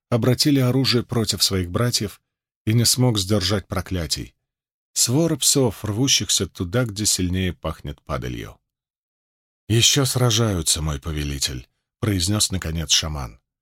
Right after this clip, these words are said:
«Они устояли против атаки, их стрелы жалят людей Чингиса, раня и убивая».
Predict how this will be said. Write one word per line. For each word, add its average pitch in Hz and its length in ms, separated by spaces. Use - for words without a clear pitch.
«Они 139 200
устояли 143 560
против - 440
атаки, 117 520
их 131 160
стрелы 139 440
жалят 131 440
людей 117 300
Чингиса, 117 580
раня 98 360
и 95 60
убивая». 95 680